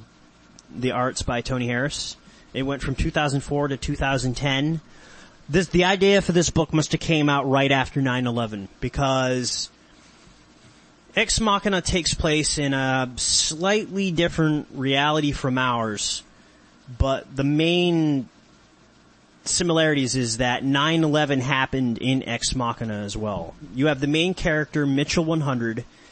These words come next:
He ends up getting caught in this explosion, this green box, and it allows him to communicate with machines. And his mom's boyfriend, Ivan, is like, "Oh, you got powers!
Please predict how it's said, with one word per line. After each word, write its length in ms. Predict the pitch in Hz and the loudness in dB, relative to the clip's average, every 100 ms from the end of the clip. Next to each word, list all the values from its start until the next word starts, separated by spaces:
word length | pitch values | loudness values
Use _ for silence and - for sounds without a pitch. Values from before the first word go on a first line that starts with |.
| - - | -20 -10
He 180 | - 180 | -2 0
ends 160 | 202 | 0
up 100 | 202 | -2
getting 220 | 175 165 165 | -2 -2 0
caught 280 | 156 156 | 0 0
in 80 | 143 | 0
this 180 | 139 - | -2 -4
explosion, 720 | 135 - - 143 135 107 87 | -4 -4 0 2 2 -2 -8
this 220 | 98 - | -8 -8
green 420 | - 127 143 147 127 | -4 0 2 2 2
box, 480 | 120 107 87 - 117 | 0 -2 -4 -6 -6
and 140 | 117 | -4
it 100 | 123 | -4
allows 460 | 120 139 160 175 - | 0 2 4 2 0
him 200 | 131 120 | -2 -2
to 60 | |
communicate 640 | - 135 151 151 147 127 - | -2 2 2 2 0 -4 -6
with 160 | - | -6
machines. 760 | 123 - 202 151 95 90 - - - - - - - - - | -4 0 0 0 -2 -6 -6 -8 -16 -20 -20 -20 -20 -16 -6
And 680 | 123 123 123 123 123 123 107 - - - | -4 -2 -2 -2 -2 -4 -8 -16 -18 -6
his 160 | 135 | -2
mom's 400 | 143 156 156 135 | 2 2 2 0
boyfriend, 500 | 113 170 165 156 139 | 2 0 0 -2 -2
Ivan, 400 | 127 180 190 151 | 0 2 2 2
is 160 | 139 123 | 0 0
like, 260 | 135 - 185 | -2 -4 0
"Oh, 180 | 214 | 2
you 140 | 196 202 | 2 2
got 200 | 202 190 | 0 2
powers! 760 | 240 233 226 185 147 123 - | 4 4 6 6 4 2 -2